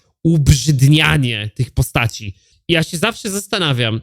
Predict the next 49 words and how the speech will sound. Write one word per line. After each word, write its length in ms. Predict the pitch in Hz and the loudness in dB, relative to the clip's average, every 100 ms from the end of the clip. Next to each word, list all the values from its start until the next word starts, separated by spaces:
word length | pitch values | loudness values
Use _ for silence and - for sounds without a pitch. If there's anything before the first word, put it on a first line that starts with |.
| - | -2
no 120 | 147 | -2
bo, 180 | 190 214 | -2 -4
no 120 | 180 | -4
nie 120 | 208 | -4
oszukujmy 460 | 190 196 156 123 113 | -4 -6 -4 -2 -2
się, 140 | 135 | -2
Alchemie 380 | 147 - 190 180 | -4 -4 -4 -4
i 60 | 156 | -4
twórcy 380 | - 165 - | -6 -6 -2
Gothic 300 | 160 165 165 | -2 -2 0
Remake'a, 440 | 151 143 147 - 156 | 2 2 0 -2 -2
no 80 | 147 | -2
nie 120 | 151 | -2
mają 220 | 151 139 | -2 -2
zbyt, 280 | 123 120 - | -4 -8 -6
kurwa, 300 | 131 117 123 | -4 -4 -4
szerokich 520 | - 131 123 120 - | -2 0 -2 -4 -6
umiejętności. 580 | 120 117 - 120 - 123 | -4 -2 -2 -4 -2 0
Możliwe, 360 | 123 120 120 | 2 2 -2
że 120 | 123 120 | -2 -2
to 80 | |
jest 100 | 120 | -4
po 100 | - | -4
prostu 260 | - 120 - | -6 -4 2
najładniejsza 600 | 131 131 131 131 127 120 | 2 2 0 0 0 0
kobieta, 380 | 120 101 107 110 | 0 0 2 0
jaką 220 | 101 104 | 0 0
byli 180 | 101 104 | 0 -4
w 40 | |
stanie 260 | - 107 101 | -4 -4 -2
zrobić, 460 | 110 101 127 - _ _ _ - | -2 -2 -4 -8 _ _ _ -2
ale 140 | 131 | 0
mnie 120 | 131 | 0
to 100 | - | -4
strasznie 520 | 131 - 147 143 - 139 | -8 -4 -2 -2 -2 -2
irytuje 380 | 123 - 127 | -2 -2 -2
w 60 | 107 | 0
grach, 280 | 120 120 135 | 0 0 -2
jak 160 | 127 | -4
faktycznie 720 | - 131 131 - - 156 190 _ - | -4 -6 -6 -8 -6 -6 -8 _ -2
jakiekolwiek 800 | 127 160 156 185 - 240 202 - | 0 0 0 -4 -2 -4 -4 -4
obiekty, 400 | 151 156 - 143 | -2 -2 -2 -8
czy 100 | - | -8
są 200 | - 196 | -8 -6
kobiece, 500 | - 156 165 202 180 | -2 -2 -2 -4 -8
czy 120 | - | -12
to 80 | - | -12
są 160 | 160 170 | -4 -2
męskie, 520 | 139 131 - 170 226 | 0 -2 -4 -6 -6